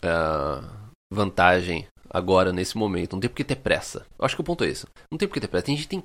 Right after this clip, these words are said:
pressa de comprar. A gente não tem pressa. A gente quer analisar qual que é a melhor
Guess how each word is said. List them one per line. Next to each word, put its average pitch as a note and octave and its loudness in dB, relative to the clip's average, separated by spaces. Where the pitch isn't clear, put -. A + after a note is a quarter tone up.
pressa F#2+ 4
de D#2+ -4
comprar. C#2 -2
A C#2+ 0
gente A2+ -4
não D3 -4
tem D3+ -4
pressa. F2 -2
A - -4
gente G2 -4
quer G2+ 4
analisar A2 4
qual B2 2
que - -6
é - 0
a D3 -2
melhor G#2 2